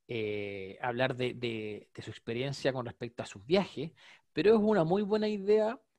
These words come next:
es una muy buena referencia para, sobre todo las chiquillas a veces que, y no-, nosotros lo hemos conversado la-, lo hemos conversado largo y tendido con la, con la Mau, eh, como este famoso checklist de "me casé,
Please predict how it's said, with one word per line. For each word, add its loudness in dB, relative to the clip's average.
es -10
una -2
muy -2
buena 2
referencia 0
para, 2
sobre 0
todo 6
las 0
chiquillas 0
a 6
veces 0
que, 2
y -2
no-, -4
nosotros -2
lo 6
hemos -2
conversado 0
la-, 0
lo -4
hemos -8
conversado -6
largo -2
y -4
tendido -4
con -4
la, 0
con -6
la 0
Mau, -2
eh, 2
como 2
este 0
famoso 0
checklist -2
de -2
"me -2
casé, 4